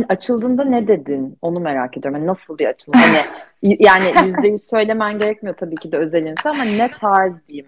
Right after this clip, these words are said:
Speaker 1: eğer tam böyle hani filtreli söylemek istersen.
Speaker 2: Ya
Speaker 1: Hani nasıl
Speaker 2: şimdi
Speaker 1: bir
Speaker 2: şöyle,
Speaker 1: yaklaşım?
Speaker 2: em, şimdi üniversitedeyiz ve, e, maalesef mesajla. Yani ben o kadar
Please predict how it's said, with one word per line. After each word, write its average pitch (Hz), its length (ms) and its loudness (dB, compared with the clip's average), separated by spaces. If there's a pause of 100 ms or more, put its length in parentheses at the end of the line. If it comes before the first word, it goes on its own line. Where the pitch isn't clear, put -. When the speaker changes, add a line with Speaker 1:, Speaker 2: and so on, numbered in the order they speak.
(120)
Speaker 1:
eğer 143 260 -6 (320)
tam 151 320 -10
böyle 139 440 -6
hani 151 180 -12
filtreli 147 360 -8
söylemek 135 480 -4
istersen. 139 680 -2
Speaker 2:
Ya 202 80 6
Speaker 1:
Hani 190 220 6
nasıl 226 120 4
Speaker 2:
şimdi 247 140 8
Speaker 1:
bir 185 60 6
Speaker 2:
şöyle, 240 560 6
Speaker 1:
yaklaşım? 269 260 -2 (840)
Speaker 2:
em, 180 400 -6 (220)
şimdi 240 280 4
üniversitedeyiz 233 1040 4
ve, 277 420 2
e, 196 80 0
maalesef 226 680 2 (120)
mesajla. 202 680 -2 (880)
Yani 175 640 -2 (140)
ben 196 280 4
o - 40 -10
kadar 220 460 6